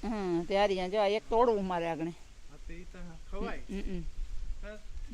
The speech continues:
Speaker 1: તે ખબર નહીં કાસા હે પણ તોય તોડવું હે. પાકે એટલે જીવડા પડે છે.
Speaker 2: પાકે ઈ પહેલા તોડી લેવાનું.
Speaker 1: હમ, તે એક તોડા તો ખબર હે કે.
Speaker 2: હમ.
Speaker 1: તે આ અર્જન જોવે તો ખબર ને કે ઈ પોતી વાવે ને ગોતો ત્રીજે વેરે. હં, હં, પછી હવે એને કે આવી વેલે રહો.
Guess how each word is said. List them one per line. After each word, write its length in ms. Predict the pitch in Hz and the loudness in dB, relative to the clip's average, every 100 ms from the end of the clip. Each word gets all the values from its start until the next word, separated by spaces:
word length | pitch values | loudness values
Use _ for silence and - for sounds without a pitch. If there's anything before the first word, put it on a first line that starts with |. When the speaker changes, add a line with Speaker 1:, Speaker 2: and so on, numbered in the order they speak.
| 175 | -2
Speaker 1:
તે 120 | 190 | -2
ખબર 260 | 190 233 269 | 0 0 2
નહીં 120 | 247 | 2
કાસા 300 | 220 233 247 | 0 2 0
હે 120 | 262 | 0
પણ 140 | 233 | -2
તોય 140 | 202 202 | -4 -2
તોડવું 360 | 208 202 175 | 0 -2 -2
હે. 60 | 180 | -4
પાકે 340 | - 214 240 | 2 2 6
એટલે 160 | 277 269 | 4 6
જીવડા 340 | 233 254 254 | 6 10 10
પડે 240 | 175 170 160 | 10 6 4
છે. 160 | 156 - - - - - | 2 -4 -10 -12 -12 -18
Speaker 2:
પાકે 340 | 208 214 - 247 | -18 -14 -12 -12
ઈ 40 | |
પહેલા 260 | 247 240 247 | -10 0 2
તોડી 300 | 233 - 330 | 2 -4 -6
લેવાનું. 460 | 285 - 190 196 | -8 -8 -6 -4
Speaker 1:
હમ, 80 | 170 151 - - | -4 -6 -8 -4
તે 400 | 196 202 208 202 | -2 2 2 2
એક 200 | 226 226 | 0 -2
તોડા 240 | 247 240 214 | -2 0 0
તો 100 | 220 | 0
ખબર 280 | 220 185 160 | -2 0 -2
હે 80 | |
કે. 120 | 160 196 | -4 -6
Speaker 2:
હમ. 1400 | - - - - - - - - - 196 - - - 202 | -8 -10 -10 -12 -12 -14 -14 -12 -10 -10 -8 -8 -8 -2
Speaker 1:
તે 120 | 208 | 4
આ 240 | 214 214 | 8 8
અર્જન 280 | 214 214 233 | 6 4 2
જોવે 240 | 240 233 | 4 4
તો 100 | 240 | 4
ખબર 220 | 233 247 294 | 2 4 2
ને 80 | |
કે 80 | 269 | 4
ઈ 140 | 226 240 | 2 4
પોતી 320 | 269 269 285 | 4 4 8
વાવે 240 | 240 240 | 10 8
ને 80 | 233 | 8
ગોતો 200 | 240 220 | 4 4
ત્રીજે 380 | 208 226 196 180 | 2 -2 2 2
વેરે. 280 | 165 269 415 - - - - - - - - - - - _ - - - | 2 0 -4 -10 -20 -20 -20 -20 -20 -20 -20 -20 -20 -20 _ -20 -20 -10
હં, 260 | 196 202 196 | -8 -6 -6
હં, 80 | 190 | -2
પછી 180 | 240 | 0
હવે 120 | 254 262 | 2 0
એને 100 | 254 | 4
કે 80 | |
આવી 220 | 226 247 240 | 8 10 10
વેલે 300 | 214 185 175 | 8 6 4
રહો. 140 | 175 | 2